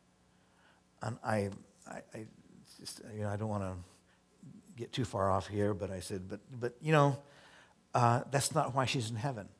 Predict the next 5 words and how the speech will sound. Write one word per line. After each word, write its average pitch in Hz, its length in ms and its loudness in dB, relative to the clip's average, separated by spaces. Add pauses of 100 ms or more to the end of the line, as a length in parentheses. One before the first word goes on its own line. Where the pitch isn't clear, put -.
(2750)
I 123 40 -8
said, 123 260 -6
"You 151 100 0
know, 131 140 2
y-, 160 160 -4